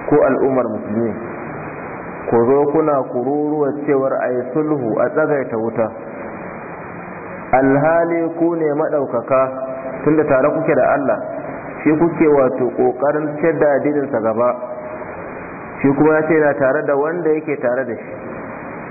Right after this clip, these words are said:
Wallahu ma'akum." Allah fa na tare da ku da taimakonsa,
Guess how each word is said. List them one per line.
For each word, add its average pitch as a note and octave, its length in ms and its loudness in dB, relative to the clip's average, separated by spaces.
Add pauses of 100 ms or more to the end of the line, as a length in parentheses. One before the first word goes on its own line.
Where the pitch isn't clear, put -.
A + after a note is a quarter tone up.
(260)
Wallahu D3 520 4
ma'akum." C3+ 480 -2 (440)
Allah F#3 260 4
fa E3+ 140 2
na D#3+ 160 4
tare D3+ 180 2
da D3+ 120 0
ku D3+ 160 -2
da D3 80 2
taimakonsa, C#3+ 720 -2